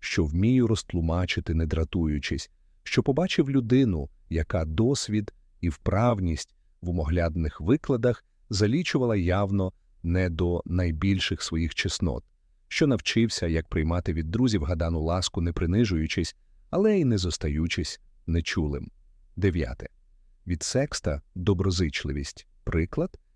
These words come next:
як батькові керувати домом, поняття, як жити за природою,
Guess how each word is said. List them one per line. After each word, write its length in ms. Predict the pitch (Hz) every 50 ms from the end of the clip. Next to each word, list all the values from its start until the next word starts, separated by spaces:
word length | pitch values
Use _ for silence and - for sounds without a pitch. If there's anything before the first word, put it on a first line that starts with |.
| _ _ -
як 200 | 131 147 127 107
батькові 520 | 90 92 113 139 - - - - 92 92
керувати 500 | - - 101 85 80 78 78 78 - 92
домом, 520 | 80 76 92 104 104 85 73 71 67 71 - _ _ _ _ -
поняття, 600 | - 90 80 90 104 117 113 - - - 92 85 - _ _ _
як 360 | - 104 107 151 165 143 123 107
жити 420 | 90 85 107 131 139 - 90 80
за 140 | 73 78 76
природою, 720 | - - 82 80 92 113 120 101 82 78 73 69 73